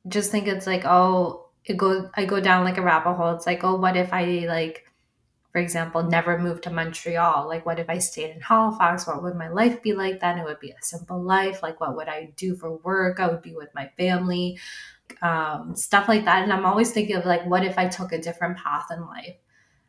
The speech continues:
And, like, sometimes it seems great and it's just like, oh, that's the life I want. And I feel like that's more in alignment of, like, my values at this period or in this period of time.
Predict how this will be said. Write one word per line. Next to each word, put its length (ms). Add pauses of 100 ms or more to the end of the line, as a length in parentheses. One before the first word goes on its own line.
(160)
And, 180
like, 300
sometimes 400
it 100
seems 240
great 400
and 120
it's 240
just 140
like, 140
oh, 140
that's 240
the 80
life 240
I 60
want. 460 (800)
And 260
I 100
feel 160
like 180
that's 220
more 200
in 80
alignment 580
of, 220
like, 320 (160)
my 280
values 540
at 160
this 200 (100)
period 280 (180)
or 100
in 200
this 120
period 320
of 80
time. 560